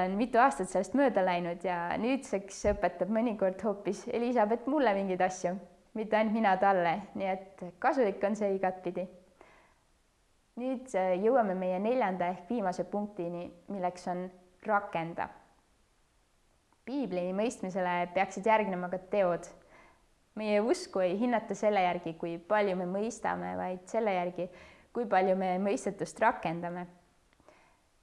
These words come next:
Piibli lugemise vili peaks olema see, et see viib meid meeleparandusele, usule, sõnakuulelikkusele Jumalale ja teenimisele. Et see muudab meid armastavamaks ja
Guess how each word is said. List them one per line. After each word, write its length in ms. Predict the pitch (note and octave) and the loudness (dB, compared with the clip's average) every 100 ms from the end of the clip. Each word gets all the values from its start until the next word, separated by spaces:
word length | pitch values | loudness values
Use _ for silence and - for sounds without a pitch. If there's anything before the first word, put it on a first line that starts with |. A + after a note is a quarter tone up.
| _ | _
Piibli 260 | C4 C4+ G3+ | -4 -2 0
lugemise 640 | G3+ A3+ G#3 F#3 F#3 F3+ F3 - | 0 0 0 -2 -4 -6 -6 -6
vili 240 | B3 C#4+ G#3 | -4 -2 0
peaks 300 | F#3 G3 - | -2 -2 -2
olema 220 | G3+ F#3 | -2 -2
see, 340 | F#3 A#3 A#3 F#3+ F3+ | -2 0 0 2 0
et 220 | F3+ F3+ | -2 -6
see 200 | - F3+ F3 - - | -4 -2 -2 -6 -6
viib 240 | A#3 B3 G3 | -4 -4 -4
meid 280 | F3 E3+ - | -4 -6 -8
meeleparandusele, 1120 | G3+ A3 B3 F#3 F#3 F3+ E3+ G3+ - F3+ - - | -2 2 2 2 0 0 -4 -8 -8 -8 -8 -6
usule, 500 | B3 C4 G3+ D#3+ E3+ G2+ - - | -6 -2 -4 -2 -4 -4 -10 -6
sõnakuulelikkusele 1300 | A#3+ B3 G3 - G#3+ G#3+ E3 D#3+ - F3+ F#3 - | -2 0 0 0 0 0 -2 -6 -10 -10 -8 -6
Jumalale 480 | F#3+ A3 F#3+ F3+ F3+ | -4 -2 -2 -2 -4
ja 200 | F3 F3+ G#3 - - _ | -6 -6 -8 -14 -20 _
teenimisele. 720 | - A#3 G#3 F#3 F3+ - - A2 - - - _ _ _ _ _ | -4 -2 -2 -2 -6 -8 -8 -8 -12 -20 -20 _ _ _ _ _
Et 120 | A3 | -6
see 140 | A3 F#3+ | -2 0
muudab 380 | G#3+ B3 A3+ G3 | 2 2 2 0
meid 300 | F#3 F#3 F#3+ - | -2 -4 -8 -4
armastavamaks 960 | - A3+ C4+ G3 - F#3 F3 E3 - - | 4 6 6 4 0 -6 -4 -4 -4 -2
ja 140 | F3+ | -2